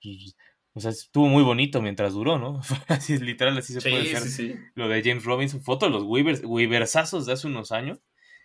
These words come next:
Speaker 1: Creo lo de James Robinson, ahorita ya no lo disfrutamos tanto, pero, pero ahí estaba. Creo que James Robinson era,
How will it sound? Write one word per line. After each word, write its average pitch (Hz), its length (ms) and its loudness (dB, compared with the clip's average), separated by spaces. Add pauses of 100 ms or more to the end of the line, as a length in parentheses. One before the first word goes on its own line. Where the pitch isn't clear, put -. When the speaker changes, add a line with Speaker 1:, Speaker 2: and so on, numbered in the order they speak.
(260)
Speaker 1:
Creo 120 240 -2
lo 110 120 -2
de 98 100 -2
James 113 180 -2
Robinson, 135 360 0
ahorita 104 260 -2
ya 101 100 0
no 104 80 -4
lo 98 100 -4
disfrutamos 104 560 -8
tanto, 113 380 -8
pero, 92 320 -8 (380)
pero 95 140 -6
ahí 98 120 -4
estaba. 110 360 0
Creo - 120 -18
que 107 100 -6
James 107 160 -6
Robinson 107 340 -6
era, 107 340 -2